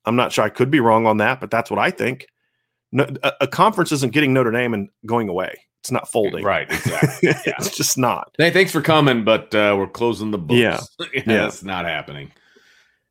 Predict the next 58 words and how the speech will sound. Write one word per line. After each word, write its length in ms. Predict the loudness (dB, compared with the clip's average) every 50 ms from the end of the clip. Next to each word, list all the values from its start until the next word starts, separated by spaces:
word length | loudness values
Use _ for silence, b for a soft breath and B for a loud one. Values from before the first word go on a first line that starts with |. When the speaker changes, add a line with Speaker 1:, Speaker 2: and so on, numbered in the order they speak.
| _ _ _ _
Speaker 1:
Yeah, 280 | 4 4 4 4 4 4
and 220 | 4 4 4 4
so, 140 | 4 4 4
I 40 | 4
mean, 120 | 4 0
to 140 | 0 0 2
me, 180 | 2 4 4 4
like, 200 | 2 2 2 2
that's 260 | 0 0 0 -2 -4
the 40 | -6
kind 180 | -4 -2 -2 -2
of 80 | 0
thing. 200 | 0 0 0 0
And, 220 | 0 0 -2 0 2
you 80 | 4
know, 60 | 4 4
look, 160 | 4 4 2
you 80 | -4 0
can, 280 | 2 2 2 2 0 -2 -8 _
you 140 | -8 -8 -2
can 140 | 0 0 0
take 260 | 2 0 0 0 2
out 160 | 0 0 0
a 40 | 0
school 260 | -4 -4 -4 -2 -2
here, 220 | 0 0 0 0 0
a 40 |
school 300 | -2 -4 -4 -2 -2 0
there, 200 | 0 0 0 0
but 160 | -2 -4 -6 -6
this 220 | -6 -6 -4 -6
is 80 | -4 -4
the 100 | -4 -2
basic 380 | -2 -2 -2 -2 -6 -10 -8
principle 560 | -4 -2 -2 -2 -4 -8 -8 -6 -4 -2 -2
of, 340 | -2 -2 -4 -6 -12 -18 -20 -20 _ _
of 220 | -4 -4 -4 -2 -4
what 200 | -4 -6 -4 -4
this 200 | -6 -6 -4 -4
new 140 | -6 -4 -4
league 160 | -6 -4 -4
would 140 | -6 -4 -2
be 100 | -2 -4
about. 360 | 0 0 2 2 2 0 0
You 200 | 0 0 4 4
also, 520 | 4 4 4 4 4 6 6 6 4 0 -4
like, 240 | -4 -4 -4 -4 -4
so 340 | 0 2 4 4 4 2 b b b b b b b b _ _
you 160 | -4 -4 -2
get 220 | 4 4 2 4 6
kids, 320 | 4 4 4 4 4 2
well, 260 | 2 2 2 0 0
we'll 220 | -2 -4 -6 -4 -2
replace 480 | -4 -4 -4 -2 0 0 0 0 0
Rutgers 480 | 2 2 2 2 0 -4 -4 -4 -4 -2
with 520 | 0 0 0 0 -4 -8 -14 -16 -18 -20 _ _ _ _ _ _ _ _
Ohio 380 | -8 -6 -2 0 0 2 2 2
State, 440 | 0 -2 -2 0 0 0 0 -2